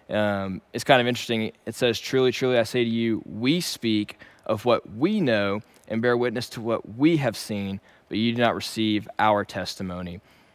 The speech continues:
What is happening here is, is Jesus is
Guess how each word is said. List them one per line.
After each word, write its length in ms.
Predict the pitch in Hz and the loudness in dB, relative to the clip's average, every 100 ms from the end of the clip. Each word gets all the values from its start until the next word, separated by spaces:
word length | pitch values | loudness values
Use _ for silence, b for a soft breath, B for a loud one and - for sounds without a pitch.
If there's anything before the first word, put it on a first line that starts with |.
| b b b b | b b b b
What 140 | 135 139 | 4 6
is 100 | 135 | 6
happening 440 | 139 147 151 147 | 6 4 2 -2
here 420 | 123 120 117 113 - | 0 2 2 0 -2
is, 680 | 101 113 113 110 107 - - _ _ - | 0 2 2 0 -2 -6 -18 _ _ -6
is 180 | 120 113 | -4 -4
Jesus 680 | - 135 170 147 131 - - | -4 0 2 4 2 0 -8
is 380 | - 120 117 110 | 0 2 2 0